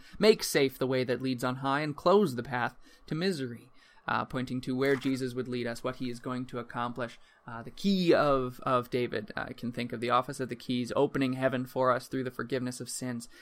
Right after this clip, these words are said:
Uh, okay, then we go to, uh, Genesis seventeen twenty and twenty-one and a homily based on that. "As for Ishmael, I have heard you. Yes, I have blessed him. I will make him fruitful and will multiply him very greatly. He will become the father of twelve chiefs, and I will make him into a great nation. But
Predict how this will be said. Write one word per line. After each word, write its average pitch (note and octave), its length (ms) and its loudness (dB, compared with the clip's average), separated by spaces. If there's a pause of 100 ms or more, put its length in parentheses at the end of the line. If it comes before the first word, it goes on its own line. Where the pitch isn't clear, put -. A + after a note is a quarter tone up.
(200)
Uh, B2 220 0
okay, D#3 180 4
then D3+ 140 4
we D#3+ 80 0
go D#3+ 180 10
to, D#3+ 340 4
uh, C3+ 420 4 (120)
Genesis D#3 380 2
seventeen D#3 360 2
twenty F3+ 240 0
and E3 80 0
twenty-one E3+ 480 6
and C#3+ 140 4
a C3+ 40 4
homily D#3 340 4
based D3 280 2
on C3 200 0
that. D#3+ 260 0 (560)
"As D#3+ 180 8
for E3 120 4
Ishmael, E3+ 420 4
I D3+ 60 6
have D3 120 4
heard D#3+ 320 6
you. C3+ 100 0
Yes, G3+ 260 4
I A#3+ 80 6
have A#3 160 2
blessed C#3+ 260 4
him. E3+ 220 -8
I F3+ 100 6
will A3+ 80 8
make B3 220 4
him C4 100 2
fruitful G3+ 400 2
and E3 80 -2
will D3 80 -2
multiply E3 460 2
him F3+ 160 0
very E3 200 2
greatly. D3 400 0
He D3 120 0
will D3+ 120 2
become D3+ 300 -2
the D#3 80 -4
father D#3 320 4
of C#3+ 80 -2
twelve D3 380 0
chiefs, E3 360 -8
and C#3 80 -2
I C#3 60 4
will C#3 140 4
make C#3 260 -2
him D3 100 0
into C#3+ 220 -2
a C#3+ 60 0
great C#3+ 240 0
nation. C#3+ 380 -2
But E3 320 10